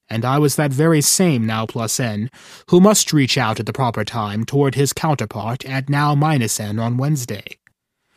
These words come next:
What would happen if I failed to make my rendezvous with time in time,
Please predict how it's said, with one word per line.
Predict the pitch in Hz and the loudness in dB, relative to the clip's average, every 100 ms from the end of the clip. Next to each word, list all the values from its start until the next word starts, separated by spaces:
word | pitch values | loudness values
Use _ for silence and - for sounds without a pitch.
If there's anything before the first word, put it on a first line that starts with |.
| _ _ _ | _ _ _
What | 107 117 - | -4 -2 -2
would | 127 | -2
happen | 127 113 123 | -2 -2 -2
if | 120 | -2
I | 135 | -2
failed | 123 135 120 123 | -2 0 0 0
to | 127 | -2
make | 123 135 | -2 0
my | 123 | 0
rendezvous | 120 120 135 117 135 | 0 0 0 0 0
with | 131 131 - | 2 0 -2
time | - 131 135 143 - | -4 -2 0 -2 -2
in | 143 147 | 0 0
time, | - 107 101 127 | -2 -6 -6 -8